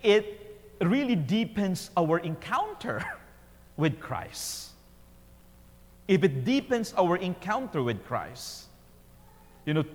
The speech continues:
tra-, tradition in doing things at work, at home, et cetera. How open are you in that transformative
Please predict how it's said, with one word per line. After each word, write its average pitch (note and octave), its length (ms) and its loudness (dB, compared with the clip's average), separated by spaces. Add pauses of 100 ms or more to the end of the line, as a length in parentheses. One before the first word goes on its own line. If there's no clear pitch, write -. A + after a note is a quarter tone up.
(120)
tra-, G3+ 340 4
tradition A#3 600 2
in G3+ 220 -4
doing D4 400 -2
things D#3 340 -2
at C3+ 160 0
work, A2+ 480 -2 (520)
at F3 120 6
home, B2+ 640 -2 (340)
et E3+ 140 2
cetera. G#2 560 -4 (2500)
How D4+ 340 0
open F#3+ 400 0
are B2 120 0
you A2 400 -2 (580)
in D#3 180 0
that D#3 220 0
transformative F3+ 1120 -4